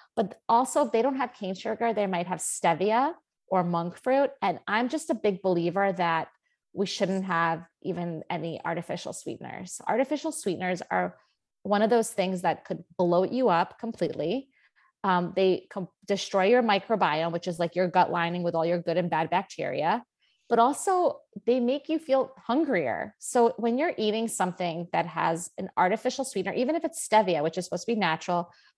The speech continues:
but not always, because it depends on how it's made. So the way it's processed, really, and they don't write that on the label, if it's, like, naturally extracted or how it's extracted. Um, when you eat something that's super sweet and has zero calories, your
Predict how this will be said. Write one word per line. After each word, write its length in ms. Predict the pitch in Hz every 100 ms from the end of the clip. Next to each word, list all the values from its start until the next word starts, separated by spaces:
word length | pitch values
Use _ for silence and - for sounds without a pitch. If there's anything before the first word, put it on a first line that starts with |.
| _ _
but 140 | 190 196
not 220 | 202 220
always, 440 | 240 220 180 196
because 300 | 202 - 185
it 120 | 175 170
depends 320 | 185 - 196 180
on 80 |
how 160 | 180 170
it's 180 | 160 -
made. 260 | 175 151
So 100 | -
the 120 | 170 190
way 140 | 202
it's 160 | 202 - _
processed, 800 | - 185 208 240 170 156 175 - -
really, 260 | 185 180
and 200 | 202 202
they 100 | 208
don't 260 | 214 214 180
write 200 | 196 196
that 100 | 190
on 100 | 165
the 60 | 165
label, 400 | 170 165 151 151
if 120 | 170
it's, 140 | -
like, 120 | 170 -
naturally 580 | 196 208 196 - 196 185
extracted 760 | - - 196 185 196 190 180 - _ _
or 100 | 185
how 180 | 185 175
it's 140 | 175
extracted. 640 | 175 - 170 160 - 156 175 _ _ _ 196
Um, 500 | 180 175 165 - - _ _ _ _ _ _
when 200 | 196 208
you 100 | 233 240
eat 200 | 285 392
something 320 | 247 233 202
that's 180 | 185 -
super 240 | - 269 196
sweet 420 | - 170 151 - _ _ _ _ _
and 80 | 202
has 160 | 190 170 160
zero 300 | 196 226 220
calories, 760 | 208 160 151 127 120 156 - _ _ _ _ -
your 460 | 202 277 277 -